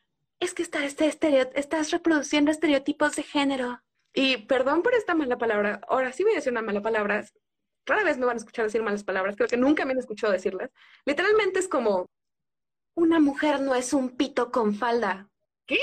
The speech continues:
No sé, no sé si me entiendan. A las mujeres trans se les critica si quieren ser muy femeninas, ¿no? Si tienen una estética muy femenina. Y curiosamente la critican mujeres cis con estéticas muy femeninas.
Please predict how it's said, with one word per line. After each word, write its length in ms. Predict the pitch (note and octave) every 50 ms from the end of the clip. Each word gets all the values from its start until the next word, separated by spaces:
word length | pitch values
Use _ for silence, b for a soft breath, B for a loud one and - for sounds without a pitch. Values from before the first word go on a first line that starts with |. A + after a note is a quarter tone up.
| E5+ F5+ - - - _ _ _ _ _ _ b b b b b b b b
No 180 | - C4+ D4+ D#4
sé, 160 | D#4 F4 E4+ -
no 140 | D4 E4+ F4
sé 120 | F4+ F#4
si 80 | E4+ D#4
me 100 | C#4 B3+
entiendan. 600 | B3 - C#4 D4+ B3+ A#3+ G#3 F3+ E3+ E3+ - - - - - _ _ _
A 80 | - A3
las 120 | A#3 A3 -
mujeres 320 | A#3+ A#3 - D4+ D#4 D4+
trans 200 | - D#4+ D#4 D#4
se 60 | D#4+
les 160 | D4+ C4+ A#3+ -
critica 520 | A#3+ A3 G#3+ - C#4+ - - A#3+ A#3+ -
si 240 | C4 - A3 G#3 G3+
quieren 500 | - A#3 A3+ B3 B3 B3 A#3+ G#3+ - _ _
ser 180 | _ - A3+ A3+
muy 180 | A#3 A3+ B3 B3
femeninas, 520 | - B3 A3+ G#3+ A3 B3+ B3+ F#3 E3 F#3
¿no? 180 | G3+ G#3 A3 D#4+
Si 100 | - -
tienen 180 | G#3 A3+ A#3
una 80 | A#3+ A#3
estética 320 | A#3 - G#3+ A3+ - A3+
muy 200 | G#3+ G#3 G#3+ G#3+
femenina. 560 | G#3 A3 G#3 G3+ G3 G#3 A#3 G#3+ E3 - - _ _ _ _ _ _ _ _ _ _ _ _
Y 440 | - B3+ B3 B3 A#3+ A3+ - - _ _ _ _
curiosamente 720 | _ - C4+ C#4 D4+ F4+ G#4 G#4 F#4+ F#4+ G4+ F#4+ F#4 F4 D#4
la 160 | D#4 C#4+ C4+
critican 500 | - B3+ C4 - - C#4+ - D#4 D4+ D4+
mujeres 520 | D4 B3+ A#3+ B3 - C4 A#3+ B3+ D4 D4 -
cis 220 | D4 C4 D4 D4
con 200 | - D4 C4 A#3
estéticas 680 | G#3 G#3+ G#3 - - F3+ - - G#3+ - - - -
muy 200 | F3 F3+ F3+ G3+
femeninas. 800 | G3 B3 B3 C4 C#4 C#4+ F#4+ B4 A4 C4 - - - - - _